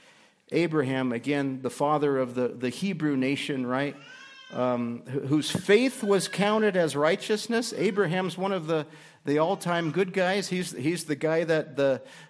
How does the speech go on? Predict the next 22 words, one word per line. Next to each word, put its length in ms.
uh, 300
the 180
Hebrew 400
people 300
were 120
so 580
proud 480
of, 460
Father 560
Abraham. 800
But 160
Abraham, 720
nonetheless, 580
was 140
kind 200
of 80
a 60
mixed 460
bag 360
morally, 460
wasn't 320
he? 180